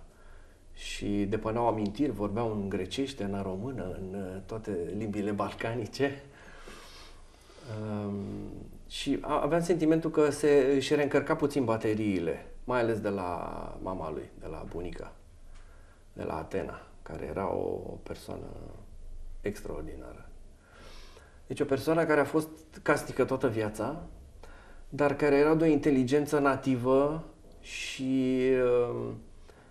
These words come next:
nu numai nativă, avea o cultură generală, normal, stai acasă și citești, ce puteai să faci?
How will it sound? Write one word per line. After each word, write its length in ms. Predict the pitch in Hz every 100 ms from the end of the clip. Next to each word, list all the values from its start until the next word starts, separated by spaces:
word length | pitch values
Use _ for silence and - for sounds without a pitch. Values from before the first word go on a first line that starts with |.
| - - - - - - - - - - - -
nu 100 | 156
numai 220 | 151 147
nativă, 520 | 139 135 123 117 113
avea 220 | 110 127
o 240 | 147 151 143
cultură 720 | - - 131 110 - 165 147
generală, 580 | 117 127 120 113 110 170
normal, 260 | 196 160
stai 220 | 113 - 180
acasă 440 | - 127 117 254
și 160 | 285 277
citești, 480 | 254 247 - - -
ce 140 | 139
puteai 300 | - - 76
să 120 | -
faci? 400 | - - - -